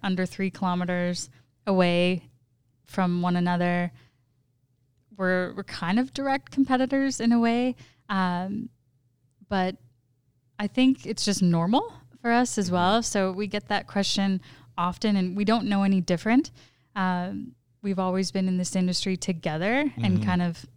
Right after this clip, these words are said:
Speaker 1: worked our way to our positions together. Uh,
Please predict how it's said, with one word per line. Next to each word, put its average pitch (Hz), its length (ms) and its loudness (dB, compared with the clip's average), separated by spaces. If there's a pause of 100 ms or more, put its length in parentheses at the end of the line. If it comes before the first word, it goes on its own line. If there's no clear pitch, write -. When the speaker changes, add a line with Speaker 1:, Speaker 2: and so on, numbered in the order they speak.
Speaker 1:
worked 185 240 -6
our 180 160 0
way 180 560 -2
to - 120 -2
our 185 80 2
positions 180 760 0 (340)
together. 185 520 0 (420)
Uh, 180 340 -4